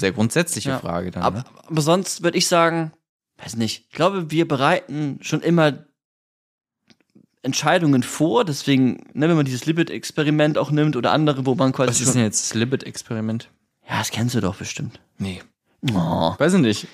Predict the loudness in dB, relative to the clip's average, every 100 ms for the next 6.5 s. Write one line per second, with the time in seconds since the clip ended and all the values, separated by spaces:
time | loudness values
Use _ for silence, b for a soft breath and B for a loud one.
0 | B B -2 0 2 0 -2 0 2 4
1 | 4 4 2 0 0 4 2 2 -2 0
2 | -2 0 -2 0 0 0 0 0 2 0
3 | 0 B B 2 2 2 -2 2 2 4
4 | 0 -2 -2 -2 0 -2 0 0 0 0
5 | 0 0 2 4 4 2 0 0 0 -4
6 | 0 0 0 -10